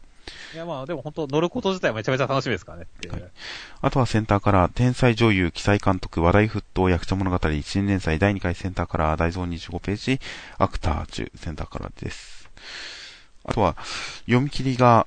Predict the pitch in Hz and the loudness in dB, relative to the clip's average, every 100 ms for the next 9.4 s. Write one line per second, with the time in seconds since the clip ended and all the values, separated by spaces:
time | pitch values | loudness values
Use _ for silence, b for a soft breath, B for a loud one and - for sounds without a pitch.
0 | - 95 101 95 90 85 - 92 87 82 | 0 -2 0 0 0 -4 -2 -2 -2 -4
1 | 82 78 78 78 - 78 117 - 107 - | -4 -4 -4 -6 -4 0 0 0 -4 -6
2 | - - - 85 - 92 110 - 92 - | -10 -10 -8 -8 -6 -4 -4 -6 -8 -6
3 | 82 - 92 92 - 82 - 82 73 - | -6 -6 -6 -8 -8 -12 -10 -10 -10 -12
4 | - - - B B B B - 110 101 | -14 -20 -20 B B B B -8 -8 -6
5 | - 135 - - - 95 101 101 95 95 | -4 -4 -4 -8 -8 -4 0 0 0 -4
6 | 92 92 - 87 - - 95 95 98 95 | -2 -2 0 -4 -4 -8 -4 0 0 -2
7 | 90 - 87 82 - 82 73 - B B | -4 -4 -6 -8 -8 -6 -8 -10 B B
8 | B B - 104 104 - 92 - - - | B B -4 -2 -2 -2 -4 -4 -14 -6
9 | - 113 107 | -2 0 -2